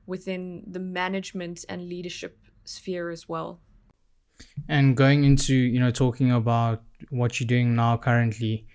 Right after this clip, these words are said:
Speaker 2: if you could maybe touch on, um, you know, the things that you guys are currently busy with. I know there's, you guys are busy with the development of a lab.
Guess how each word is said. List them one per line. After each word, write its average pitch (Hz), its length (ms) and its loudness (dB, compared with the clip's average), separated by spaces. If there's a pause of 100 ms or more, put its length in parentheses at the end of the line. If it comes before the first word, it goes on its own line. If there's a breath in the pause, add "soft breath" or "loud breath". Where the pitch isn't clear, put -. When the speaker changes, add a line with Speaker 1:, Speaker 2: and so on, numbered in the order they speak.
(240 soft breath)
Speaker 2:
if 120 120 -4
you 120 120 2
could 123 140 6
maybe 123 260 6
touch 127 360 0
on, 123 580 2
um, 113 540 -2 (140)
you 131 140 0
know, 120 100 4
the 113 140 -2
things 123 240 2
that 120 180 0
you 117 60 -4
guys 120 180 4
are 120 60 -2
currently 123 400 2
busy 117 280 2
with. 120 300 0
I 113 120 0
know 117 200 2
there's, 113 400 0 (380 soft breath)
you 117 80 -2
guys 120 180 6
are 117 60 2
busy 120 260 6
with 117 160 4
the 117 100 4
development 117 680 2
of 110 120 0
a 113 60 0
lab. 117 500 0